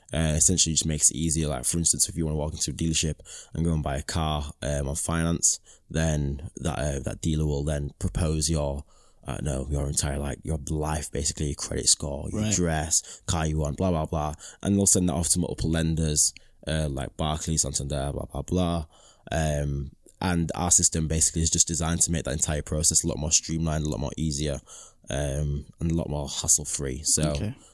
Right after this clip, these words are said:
Speaker 1: and yeah, uh, but my, but my side of the, of the actual wo-, of the actual job itself is all, uh, like, it's, like, client side. So me, it's just being able to take, um, inbound calls, um, from customers who potentially are struggling with the system.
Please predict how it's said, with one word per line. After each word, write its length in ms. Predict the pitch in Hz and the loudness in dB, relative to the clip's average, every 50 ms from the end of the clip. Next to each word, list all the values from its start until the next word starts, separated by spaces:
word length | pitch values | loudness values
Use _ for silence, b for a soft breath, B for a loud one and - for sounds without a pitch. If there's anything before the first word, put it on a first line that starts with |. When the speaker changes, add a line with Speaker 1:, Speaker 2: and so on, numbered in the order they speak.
| B B - | B B 0
Speaker 1:
and 200 | 104 107 110 107 | 2 4 4 6
yeah, 200 | 113 117 113 107 - | 4 4 2 2 0
uh, 100 | - 104 | 0 2
but 120 | 110 104 | 2 4
my, 240 | 110 113 113 113 110 | 4 4 6 6 4
but 100 | 92 101 87 | 4 4 2
my 260 | 98 104 101 101 101 | 4 4 4 4 4
side 320 | 95 - - 98 95 92 | 4 4 4 4 4 4
of 100 | 90 90 | 2 2
the, 360 | 82 90 87 82 82 78 80 - - - | 2 2 2 2 0 -2 -4 -6 -6 -4
of 80 | 90 87 | -2 -2
the 80 | 87 | 0
actual 240 | 65 - - 85 82 | 0 0 0 0 0
wo-, 180 | 80 80 - - | 0 -2 -2 -2
of 100 | 82 82 | -2 0
the 260 | 80 82 80 80 78 - - - | 0 2 2 0 -2 -4 -6 -4
actual 200 | - - 85 80 | -2 -2 0 0
job 160 | 87 82 - | 0 0 0
itself 320 | - - 80 80 80 - | 0 0 0 0 0 0
is 160 | 82 82 - B B B B B B B - | -2 -2 -2 B B B B B B B -4
all, 340 | - 80 80 76 78 80 82 | -2 0 0 0 0 0 0
uh, 220 | 80 76 76 76 - | 0 0 0 -2 -4
like, 160 | - - - - _ - - - _ _ _ _ - | -6 -8 -10 -12 _ -20 -20 -20 _ _ _ _ -2
it's, 140 | 185 - - | -2 0 0
like, 160 | 82 - - | -2 -2 -2
client 260 | - 92 90 87 78 | -2 0 0 2 2
side. 280 | - 95 95 98 92 - | 4 4 4 2 2 2
So 300 | - - 73 73 73 71 | 2 2 2 0 0 0
me, 260 | 73 80 87 85 82 | 0 2 2 2 2
it's 80 | 78 - | 2 2
just 180 | 82 78 - | 0 0 0
being 200 | - 85 82 82 | 0 0 2 2
able 140 | 82 82 78 76 | 2 0 0 0
to 240 | - 82 78 80 B B B B B B B B _ _ - - | 0 0 0 -2 B B B B B B B B _ _ 0 0
take, 380 | - 90 78 76 - - - - - _ _ - | 2 2 2 0 -2 -6 -12 -16 -18 _ _ -2
um, 440 | - 85 80 78 76 73 76 71 - - | 0 0 2 2 0 0 -2 -2 -2 -2
inbound 340 | 87 87 78 80 80 82 78 | 0 0 2 2 0 0 -2
calls, 460 | - 73 71 71 71 - - - - _ - | -2 -2 -2 -2 -2 -2 -4 -4 -4 _ -4
um, 260 | 73 73 71 69 69 | -2 -2 -2 -2 -2
from 180 | - - 78 76 | -4 -4 -4 -4
customers 440 | - 69 - - - 73 69 - - | -2 -2 -2 -2 -2 0 0 0 0
who 80 | - | 0
potentially 340 | - - 76 69 - - 65 | 0 -2 -2 0 -2 -2 -4
are 180 | - - - - | -4 -6 -6 -4
struggling 300 | - - - 82 76 73 | -4 -2 -2 0 0 0
with 60 | 71 76 | 0 2
the 80 | - | 2
system. 440 | - - - - - 107 104 101 | 4 4 2 2 2 2 2 2